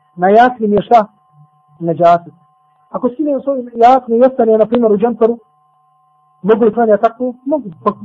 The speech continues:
pokrio sam svoj avret. Imam na džem-, džemparu, ako skinem, međutim, na primjer, desi mi se, da, od, pojenta je da će čovjek klanjati shodno svojim mogućnostima.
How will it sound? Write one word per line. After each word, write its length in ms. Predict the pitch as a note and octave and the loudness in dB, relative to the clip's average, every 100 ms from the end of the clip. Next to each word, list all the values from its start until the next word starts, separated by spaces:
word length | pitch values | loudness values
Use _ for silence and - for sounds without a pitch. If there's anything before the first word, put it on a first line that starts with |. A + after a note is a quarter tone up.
| G3+ | -6
pokrio 280 | B3 B3 G#3+ | -4 0 -2
sam 140 | A3 | -2
svoj 160 | A3 G#3+ | -2 0
avret. 200 | F#3+ E3+ _ _ - | 0 -6 _ _ -2
Imam 300 | A#3+ C#4 B3+ | 2 2 2
na 100 | A3 | 0
džem-, 280 | C#4 B3+ | -2 -4
džemparu, 320 | G3 C4 B3+ A3+ | -4 -2 0 -2
ako 200 | A3+ A#3+ | -2 -6
skinem, 360 | D#4 C#4+ A#3+ B3 _ _ _ _ _ _ _ _ | -2 -2 -2 -6 _ _ _ _ _ _ _ _
međutim, 260 | F#3 A3+ B3+ | -8 -4 -2
na 60 | A3+ | -2
primjer, 240 | B3 A3 | -2 -2
desi 280 | B3 A#3 A#3 | -4 -6 -10
mi 140 | A3 | -12
se, 140 | A3+ B3 _ _ | -12 -18 _ _
da, 100 | G#3+ - _ _ _ _ _ | -14 -14 _ _ _ _ _
od, 220 | - G#3+ G#3 - - _ _ - | -4 -4 -4 -16 -20 _ _ -2
pojenta 340 | B3+ A#3+ G#3+ | 0 0 -4
je 80 | G3 | -6
da 100 | F#3 | -6
će 160 | F3+ E3+ | -8 -4
čovjek 320 | A#3 A3 G#3 _ - | -2 -2 -6 _ -4
klanjati 380 | G#3+ G#3 F#3+ E3 | -2 -2 -6 -12
shodno 400 | - G#3+ G3 A3+ - - - | -6 -4 -4 -6 -10 -20 -14
svojim 320 | F3+ F#3+ F#3+ G3+ - | -4 -4 -4 -8 -10
mogućnostima. 580 | D#3 C#3+ C#3 - - | -10 -6 -8 -10 -20